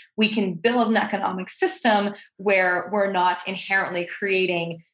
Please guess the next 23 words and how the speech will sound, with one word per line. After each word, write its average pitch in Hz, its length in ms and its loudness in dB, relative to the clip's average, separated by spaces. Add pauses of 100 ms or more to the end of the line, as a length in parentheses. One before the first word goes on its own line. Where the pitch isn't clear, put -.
(100)
the 196 140 0
inequality 180 680 0
that 170 160 0
we've 170 160 -2
seen, 175 220 -8
especially 180 460 -4
exacerbated - 640 0
over, 175 560 0
over 175 280 -2 (120)
covid 214 360 -2
times. 269 380 0 (280)
So 202 160 -4
that 208 360 2
is 190 140 -4
the 196 80 -2
big 180 240 0
change - 260 -4
that 185 100 -2
I 180 120 2
would 180 100 -2
like 170 160 0
to 185 80 -8
see 202 440 -4